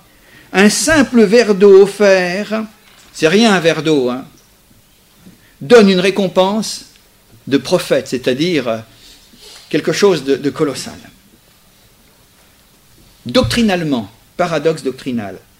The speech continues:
on est sauvé par grâce, mais il nous faut travailler pour notre salut. Alors, qu'est-ce qu'il faut croire ? Qu'est-ce que je fais là ?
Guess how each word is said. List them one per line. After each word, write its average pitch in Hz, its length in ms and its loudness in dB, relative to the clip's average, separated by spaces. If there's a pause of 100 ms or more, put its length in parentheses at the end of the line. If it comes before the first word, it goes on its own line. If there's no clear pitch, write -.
(440)
on 220 140 6
est 269 100 4
sauvé 190 380 4
par 160 220 -2
grâce, 226 640 -2 (880)
mais 214 200 6
il 196 180 2
nous 196 80 2
faut 180 180 -2
travailler 151 460 0
pour 156 160 -4
notre 135 240 -2
salut. 190 360 0 (680)
Alors, 147 360 4 (140)
qu'est-ce 135 160 -6
qu'il - 120 -10
faut 151 120 -2
croire ? 139 380 -4 (340)
Qu'est-ce - 180 -4
que 156 80 0
je 139 100 -4
fais 151 200 2
là ? 90 140 -8